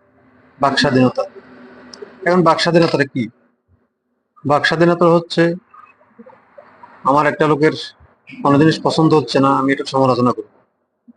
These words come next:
বা অন্য এক লোকে খারাপ কাজ করছে, তার সমালোচনা করতে হবে,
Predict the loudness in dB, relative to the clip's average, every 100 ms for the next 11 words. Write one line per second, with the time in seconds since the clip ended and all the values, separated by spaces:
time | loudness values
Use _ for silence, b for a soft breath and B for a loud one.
0 | _ _ _ _ _ _ _ _ 0 2
1 | 4 2 0 -8 _ 0 2 2 0 0
2 | -4 -4 -4 -2 -4 -2 -4 -2 -6 -6
3 | -10 -4 -2 -2 -4 -2 -2 -2 -2 -2
4 | -6 -6 -2 -2 -2